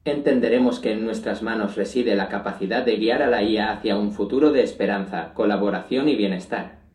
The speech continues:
Antes de despedirnos, quiero agradecerles por acompañarnos en este episodio. Ha sido un viaje fascinante y espero que hayan encontrado tanto valor e inspiración en él como yo.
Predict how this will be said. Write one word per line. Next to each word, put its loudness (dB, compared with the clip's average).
Antes 0
de 2
despedirnos, 0
quiero 2
agradecerles 2
por 2
acompañarnos 0
en -2
este 2
episodio. -2
Ha -4
sido 4
un 2
viaje 2
fascinante 0
y 2
espero 4
que 4
hayan 2
encontrado 0
tanto 0
valor 4
e 6
inspiración 0
en 0
él 0
como -2
yo. -6